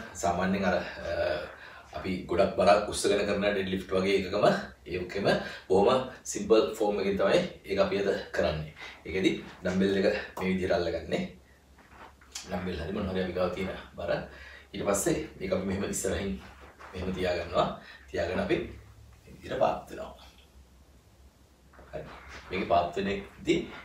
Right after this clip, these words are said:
අ, වැදගත්ම කෑල්ල තමයි අපේ පිට සම්පූර්ණයෙන්, අ, හරි කෙලින් තියෙන්න ඕනේ. ඒ කියන්නේ, අ, අපි කියන්නේ ස්ට්‍රේට් බැක් එකක් තියෙන්න ඕනේ. මේ විදිහට අපි පල්ලෙහාට යන්නේ. මෙතනදී අපි පිට කොන්දට තුනටියට පොඩ්ඩක්වත්,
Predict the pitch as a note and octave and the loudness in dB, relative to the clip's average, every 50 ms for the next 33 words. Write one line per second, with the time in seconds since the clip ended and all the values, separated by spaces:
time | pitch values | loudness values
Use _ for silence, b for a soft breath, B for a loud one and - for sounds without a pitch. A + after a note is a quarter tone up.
0 | - - - F#2 F#2+ F#2+ F#2+ F#2+ F#2+ G2+ G#2 A#2 A#2 A#2 A#2+ A2+ A2+ A2 G2+ G2+ | -8 0 2 4 4 4 4 4 6 6 6 6 6 4 2 4 4 6 6 6
1 | G2 F#2+ F2+ A2+ C3 - - A#2+ B2 - - A2 A2 - - - - F#3 - - | 4 2 4 4 4 4 4 2 0 0 0 0 4 6 8 8 8 6 4 -2
2 | - - - - G2 F#2+ F#2+ F#2+ G2 G2 - - - - - B B B B B | -10 -12 -8 -4 -4 -2 0 0 2 2 2 2 0 -2 -6 B B B B B
3 | B B - - - G#2+ G2 F2+ - - - - - - - - F#2 - C3+ - | B B -2 2 2 4 4 2 0 0 0 2 2 2 2 2 2 2 2 2
4 | - A2 G#2+ G2 F#2 F2+ E2 E2 F2 F2 E2+ F#2+ F#2 G#2 A#2 B2 - - B B | 2 2 2 2 2 0 -2 -4 -6 -4 -2 0 0 0 0 0 -2 -4 B B
5 | B B B B B - - - - - - - G#2 G2 G2 G2 G2+ A#2+ A#2+ - | B B B B B 2 4 4 4 4 2 0 -2 0 0 2 2 2 0 0
6 | - - A2+ A#2 A#2 A#2 - G#2+ A#2 A#2 A2 G#2+ A#2+ A#2+ A#2+ - - - F#2+ F#2 | 2 4 4 4 4 4 2 2 2 2 2 2 2 2 2 0 0 0 0 0
7 | F2+ E2+ - D#2+ D#2 - - - - b b b b b b b b - - F#2+ | 0 -4 -8 -8 -10 -12 -14 -18 -20 b b b b b b b b -12 -6 -2
8 | G2 G2+ G2+ G#2+ G#2+ A2+ A2+ A2+ A2 A#2+ B2 - - - - - - - G2+ G2 | -2 -2 -2 -2 -2 0 2 2 2 2 0 -2 -4 -8 -12 -14 -8 -4 -2 -2
9 | F#2+ - - - - - - - - - - - - - _ b b b b b | -2 -2 -4 -6 -8 -10 -10 -12 -14 -16 -18 -20 -20 -20 _ b b b b b
10 | b _ _ _ _ _ - - - - - - - F#2+ G2 F#2+ G2 A#2 A2+ - | b _ _ _ _ _ -20 -20 -20 -20 -20 -14 -10 -6 -4 0 2 2 2 2
11 | - - - - - F#2 A2 G#2+ G2+ F#2+ G2 G2 - - - - - - - - | 0 -2 -6 -4 -2 -2 0 2 2 2 2 2 4 4 4 4 2 0 -4 -2
12 | F#2+ F#2+ G2 F#2+ G#2+ A2 A2 - A2+ A2 - - - A#2+ A#2+ - - | 0 2 2 4 4 4 4 4 4 4 4 4 4 4 4 4 2